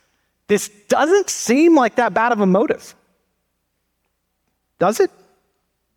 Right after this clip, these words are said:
But yet, what we're gonna see is just like last week with our guy Uzzah, David seems, if you remember last week, Uzzah was unaware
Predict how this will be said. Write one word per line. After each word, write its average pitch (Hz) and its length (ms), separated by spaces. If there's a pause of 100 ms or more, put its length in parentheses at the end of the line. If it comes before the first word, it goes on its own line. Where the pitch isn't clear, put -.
But 147 120
yet, 165 420 (1040)
what 220 140
we're 233 80
gonna 202 120
see 170 360
is 135 120
just - 360
like 240 260
last 170 460
week 123 280
with 135 120
our 131 140
guy 147 520
Uzzah, 143 500 (1120)
David 185 420
seems, 151 340
if - 60
you 156 60
remember 175 180
last 156 320
week, 139 300
Uzzah 185 240
was 143 260
unaware 143 1000